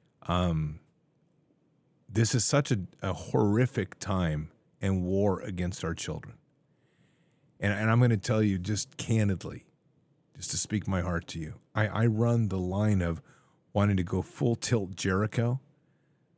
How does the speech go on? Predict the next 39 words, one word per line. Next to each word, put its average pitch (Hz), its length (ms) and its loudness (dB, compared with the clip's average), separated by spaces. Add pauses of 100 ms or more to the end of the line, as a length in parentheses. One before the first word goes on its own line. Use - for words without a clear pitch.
(260)
with 92 200 0
the 87 80 -4
tears 113 420 2
that 87 100 -2
I 101 140 2
shed 98 420 -2
every 113 340 0
day 90 440 -2 (880)
for 95 100 -2
the 92 120 2
damage 98 640 0 (880)
that 85 140 -2 (440)
is 95 140 -2
being 95 220 0
done 95 200 0
to 87 80 -6
these 85 220 -4
children. - 340 -8 (1500)
It 98 160 2
is, 98 420 0 (100)
to - 100 -4
me, 113 540 2 (640)
there 110 180 4
is 98 140 2
not 110 200 2
a 104 40 2
greater 104 320 -2
crime 90 560 0
on 98 80 0
the 95 60 0
face 87 260 -4
of 90 60 -2
the 82 120 -4
earth 78 300 -8 (380)
in 95 100 0
our 87 80 2
history 98 340 -4
of 92 100 -4
humankind 90 760 -4